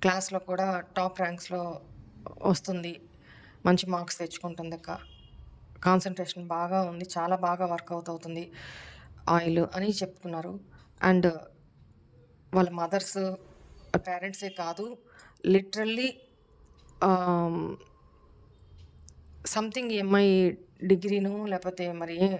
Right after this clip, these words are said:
ఆ, బీటెక్ something ఏదో, ఆ, చదువుతూ బ్యాక్‌లాగ్స్ ఉన్నాయి. So మన దగ్గర రీడింగ్ తీసుకొని, గైడెన్స్ తీసుకొని, ఆయిల్స్ బుక్ చేసుకొని యూజ్ చేశారు. ఇప్పుడు తన మాటల్లోనే, తన పేరు కూడా నాకు చెప్పలేదు. So మీరు ఈ వీడియో చూస్తుంటే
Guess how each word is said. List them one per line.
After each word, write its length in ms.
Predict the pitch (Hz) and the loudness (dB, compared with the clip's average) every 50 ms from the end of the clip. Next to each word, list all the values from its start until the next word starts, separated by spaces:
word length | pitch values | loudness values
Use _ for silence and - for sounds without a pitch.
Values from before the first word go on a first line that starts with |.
| - - - | -6 -6 -6
ఆ, 180 | 180 175 175 165 | -4 0 0 2
బీటెక్ 400 | 165 185 185 180 185 180 - - | 4 4 2 2 0 -8 -10 -12
something 520 | - - - - 190 185 185 196 190 180 | -12 -10 -8 -6 -6 -4 -4 -4 -4 -4
ఏదో, 460 | 175 196 202 190 190 - - - - | -2 -2 -2 -2 -4 -6 -2 2 4
ఆ, 240 | 190 185 180 180 175 | 4 6 4 4 2
చదువుతూ 380 | 170 - 175 180 185 180 226 214 | 0 -2 -4 -6 -6 -6 -6 -2
బ్యాక్‌లాగ్స్ 600 | 185 185 180 185 185 - 202 196 190 - - 185 | 0 2 2 2 2 2 0 0 0 -2 -6 -6
ఉన్నాయి. 400 | 180 170 170 165 170 190 214 - - - - - - - - - - - - - - - - - | -4 0 0 2 2 2 0 -2 -6 -16 -20 -20 -20 -20 -20 -20 -20 -20 -20 -20 -20 -18 -10 -6
So 420 | - 202 202 202 202 196 196 196 | -2 0 0 0 2 0 2 4
మన 200 | 196 190 185 180 | 6 6 8 8
దగ్గర 300 | 180 180 175 185 180 185 180 180 180 180 175 175 175 - - - | 6 6 6 4 4 2 2 -2 -4 -6 -6 -8 -8 -6 0 2
రీడింగ్ 300 | 185 190 190 190 190 180 | 2 2 2 0 -4 -6
తీసుకొని, 520 | 180 180 180 - - 170 170 175 175 175 175 | -6 -6 -6 -6 -4 -4 -4 -2 0 2 0
గైడెన్స్ 340 | 170 175 175 185 185 185 - | 0 2 2 -2 -2 -2 -4
తీసుకొని, 480 | 175 175 - - - 170 170 175 170 - - | -6 -6 -6 -6 -4 -2 0 0 0 0 -2
ఆయిల్స్ 320 | 165 175 180 180 - - | -2 0 0 0 0 -2
బుక్ 260 | 175 156 151 - - | -8 -10 -10 -10 -8
చేసుకొని 520 | 175 170 - - - 170 170 185 202 202 - - - | -6 -6 -8 -8 -8 -6 -4 -4 -4 -4 -6 -10 -8
యూజ్ 340 | 190 185 196 196 - - 185 | -4 -4 -2 -2 -2 -2 -2
చేశారు. 420 | 180 175 - 185 170 165 185 196 - - - | -2 -4 -2 -4 -4 -6 -8 -12 -14 -14 -14
ఇప్పుడు 380 | 196 - 190 185 180 180 185 - - - - - - - | -10 -6 -4 -4 -4 -6 -8 -12 -14 -20 -18 -4 2 4
తన 120 | 196 202 | 6 6
మాటల్లోనే, 640 | 214 220 214 196 190 190 190 185 175 180 196 202 - | 6 6 4 4 2 2 2 2 2 2 2 0 0
తన 160 | - 190 180 | 0 0 0
పేరు 260 | 175 190 190 185 196 | 0 -2 -4 -6 -4
కూడా 120 | 190 208 202 | -4 -4 -4
నాకు 200 | 196 160 - - | -4 -6 -6 -10
చెప్పలేదు. 460 | 156 - - 185 180 175 226 254 302 - - - - - - - - _ _ _ - - - - - - - - - - - _ _ _ _ - - - _ - _ _ _ _ - - - | -14 -10 -8 -8 -8 -8 -8 -10 -10 -10 -16 -20 -20 -20 -20 -20 -20 _ _ _ -20 -20 -12 -8 -8 -8 -8 -10 -14 -18 -20 _ _ _ _ -20 -20 -20 _ -20 _ _ _ _ -16 -10 -6
So 220 | 226 226 226 233 | -4 -4 -4 -4
మీరు 280 | 233 233 220 214 208 202 | -4 -4 -4 -4 -2 -2
ఈ 240 | 202 202 202 202 202 | 0 0 2 2 4
వీడియో 380 | 196 196 196 202 214 220 214 | 4 4 4 4 4 4 2
చూస్తుంటే 960 | 208 208 - 208 196 196 - - 196 190 190 - 233 233 220 202 196 185 - | 2 0 -2 -6 -6 -4 -4 -4 -4 -2 0 0 0 0 0 -2 -4 -6 -6